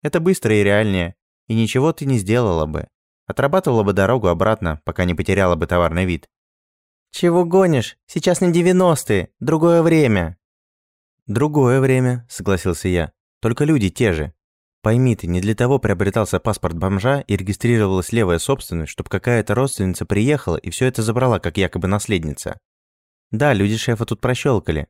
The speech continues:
но никто тебе гараж не отдаст, будь ты хоть наследницей в квадрате. Решаются все вопросы раз и навсегда.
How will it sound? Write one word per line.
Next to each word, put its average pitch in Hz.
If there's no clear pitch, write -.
но 87
никто 95
тебе 95
гараж 104
не 92
отдаст, 101
будь 98
ты 98
хоть -
наследницей 104
в -
квадрате. 120
Решаются 113
все 117
вопросы 113
раз 120
и 95
навсегда. 95